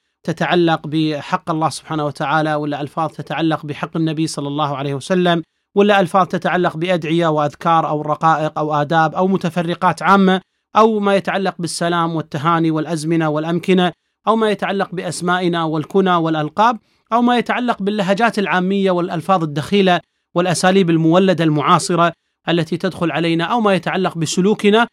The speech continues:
كل هذه ألفاظ، آه، الله سبحانه وتعالى دقق وشدد عليها، ولذلك حتى بعض الكلمات التي كانت تصدر من الناس، سواء كانوا منافقين أو كفار، الله سبحانه وتعالى ذكرها في القرآن وذكرها في معرض العتاب: "يا أيها الذين آمنوا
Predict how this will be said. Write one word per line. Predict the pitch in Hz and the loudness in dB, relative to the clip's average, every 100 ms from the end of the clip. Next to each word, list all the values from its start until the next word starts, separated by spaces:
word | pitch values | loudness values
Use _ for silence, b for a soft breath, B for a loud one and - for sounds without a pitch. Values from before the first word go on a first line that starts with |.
| _ _ | _ _
كل | - 240 | -2 2
هذه | 185 196 170 175 170 | 4 2 2 -2 -2
ألفاظ، | 160 180 180 160 _ _ _ 160 | -2 2 2 2 _ _ _ -4
آه، | 160 160 170 | -2 -2 -2
الله | 175 170 160 | 0 0 0
سبحانه | 143 - 160 | -6 -6 -4
وتعالى | 151 - 139 156 147 | -4 -4 -2 0 0
دقق | 131 190 190 170 175 | 0 0 2 2 2
وشدد | 165 135 185 165 165 | 0 -2 -4 -2 -2
عليها، | 165 147 202 202 233 240 _ _ - | 0 2 4 6 6 2 _ _ -2
ولذلك | 208 247 247 | 0 2 2
حتى | - 226 220 | 0 2 4
بعض | 202 190 | 4 4
الكلمات | 185 196 180 196 190 | 2 0 2 2 2
التي | 180 170 | -2 -2
كانت | 160 175 160 | -2 -2 0
تصدر | 208 165 185 165 | 0 2 2 4
من | 160 151 | 2 2
الناس، | 143 170 196 - | 2 4 4 2
سواء | 165 156 | -2 -2
كانوا | 175 170 | -2 0
منافقين | 160 156 - 165 175 | 2 0 -2 -2 0
أو | 151 147 | 2 -2
كفار، | 156 - 185 240 - _ _ - | -4 0 4 4 2 _ _ 0
الله | 185 185 | 4 4
سبحانه | 170 156 180 | 2 -2 -2
وتعالى | 170 160 156 151 | -2 0 0 0
ذكرها | 160 180 160 156 | -2 -2 -2 -2
في | 156 | -4
القرآن | 147 147 165 175 | -8 -2 0 2
وذكرها | 160 147 147 - _ _ 175 170 185 165 | 0 0 -2 -6 _ _ -6 0 0 0
في | 156 | 0
معرض | 170 175 170 156 | 2 2 2 0
العتاب: | 151 143 190 180 | -2 -2 2 4
"يا | 165 | 4
أيها | 156 147 | 2 0
الذين | 151 143 151 | -2 -2 -2
آمنوا | 156 175 160 175 | 0 2 2 2